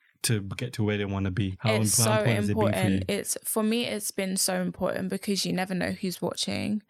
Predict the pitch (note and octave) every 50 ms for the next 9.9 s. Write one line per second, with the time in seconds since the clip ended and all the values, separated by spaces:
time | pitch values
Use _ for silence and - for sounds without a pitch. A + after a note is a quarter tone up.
0 | - B2 A2 G#2 G2 G2 F#2 - _ _ - G3 G3 F#3+ F#3 F#3 - - G3 F#3+
1 | F#3+ F3+ - - - - _ _ _ _ _ - G#3 G3 F#3 - - - F#3+ F3+
2 | - - F#3 F#3 F3+ F3+ F3 F3 E3+ - - - F#3+ F#3 F#3+ F#3 F3+ - - -
3 | - - F3 E3+ - - - _ - F#3 F3 F3 F3 F#3+ G3 - - - - -
4 | - - - - - - - G3+ F#3 F3+ F3+ F3+ F3 F3 E3+ E3+ E3+ - F3 E3+
5 | - - - F3 D#3+ E3 F3 F3+ - - - - - - - - - - - -
6 | - - E3+ E3 - - G3 G#3 - - - G3+ F#3 - F3+ F3 F#3 F3+ - F3+
7 | F3 F3 - - E3+ F3+ F3+ - F#3 - - - - F3 D3 B2+ A2+ G2+ G2+ G2
8 | G2 G2 F#2+ - - - F3 F3 - F3+ F3+ F3+ F3 - - - - F3 F3+ F3+
9 | F3+ F3 E3+ - - - - - - - - - - F#3 E3+ - -